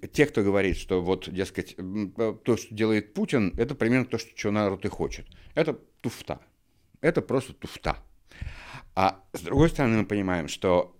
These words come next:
люди, м, у них нету решения, что мы будем бороться за то, что мы хотим. Они знают, что они не могут бороться, и они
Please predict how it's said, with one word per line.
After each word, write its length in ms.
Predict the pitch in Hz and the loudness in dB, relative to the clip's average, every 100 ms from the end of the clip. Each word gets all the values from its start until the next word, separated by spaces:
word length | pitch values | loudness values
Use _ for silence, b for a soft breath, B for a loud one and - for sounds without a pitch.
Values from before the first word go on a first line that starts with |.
| - | -4
люди, 540 | 101 147 113 104 85 - _ - | 2 4 4 4 2 -4 _ -4
м, 420 | 113 101 92 - - | -2 0 -2 -4 0
у 60 | |
них 220 | 120 131 - | 2 2 4
нету 260 | 131 - | 4 4
решения, 500 | 87 87 - 175 127 | -2 -2 -2 0 0
что 180 | 87 107 | -2 -2
мы 120 | 104 | 0
будем 280 | 113 101 95 | 0 0 0
бороться 440 | 95 101 87 - | 0 0 -2 -6
за 100 | 78 | -6
то, 120 | 80 71 | -6 -14
что 160 | - | -12
мы 100 | 64 | -14
хотим. 320 | - - - - _ _ _ _ b b b b | -14 -20 -20 -20 _ _ _ _ b b b b
Они 260 | 80 87 127 | -4 2 2
знают, 300 | 87 117 110 | 2 0 0
что 100 | - | 0
они 180 | 95 95 | -2 2
не 120 | 113 | 4
могут 320 | 110 82 76 | 2 0 -4
бороться, 520 | 73 120 202 202 120 - | -2 0 0 -4 -8 -4
и 80 | 98 | -2
они 340 | 98 143 139 | 0 -2 -4